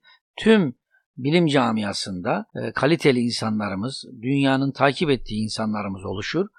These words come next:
ve bu insanlarımız insani mezalimlere ve duyarlı ve milletine karşı duyarlı hassasiyeti olan bu insanlarımızla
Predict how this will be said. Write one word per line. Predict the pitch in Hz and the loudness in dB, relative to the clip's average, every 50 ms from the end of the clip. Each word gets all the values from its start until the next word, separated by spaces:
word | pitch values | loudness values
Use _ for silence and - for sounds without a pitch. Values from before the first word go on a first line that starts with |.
| - - _ _ _ | -20 -20 _ _ _
ve | 143 147 151 | -2 0 4
bu | 180 208 | 6 6
insanlarımız | 208 185 151 - 165 147 139 135 123 117 107 104 107 127 185 202 - - _ _ - - | 6 6 6 4 4 4 4 2 2 0 -2 -2 0 0 -2 -2 -2 -8 _ _ -18 -8
insani | - 147 139 139 131 - - 147 143 143 139 | -4 -2 0 0 0 4 4 4 6 6 4
mezalimlere | 131 139 135 131 131 135 127 131 127 131 131 135 135 139 143 147 143 | 4 4 4 4 4 4 4 4 4 2 2 2 2 2 4 4 2
ve | 131 120 107 - _ _ _ _ _ _ _ | 2 0 0 -4 _ _ _ _ _ _ _
duyarlı | - 139 131 123 113 107 101 107 120 131 127 117 | 0 2 4 4 4 2 0 -2 -2 -4 -2 0
ve | 131 131 | 0 0
milletine | 127 131 135 135 135 135 143 131 - - 160 160 175 | 2 2 2 2 2 2 2 0 0 0 4 4 4
karşı | 156 127 127 120 - - 113 | 6 4 2 0 0 -4 -6
duyarlı | 110 120 120 117 110 113 | -4 -2 0 0 0 0
hassasiyeti | 117 113 - - 123 113 - - - 131 123 - - | -2 -2 -2 -2 -2 -2 -2 -2 -2 -2 0 2 2
olan | 143 123 117 110 107 | 2 4 2 2 2
bu | 120 143 | 2 2
insanlarımızla | 143 147 135 - 165 151 147 147 147 147 156 160 170 160 156 175 202 233 | 2 2 4 4 4 4 4 4 2 2 0 0 -2 -2 -2 -2 -2 -2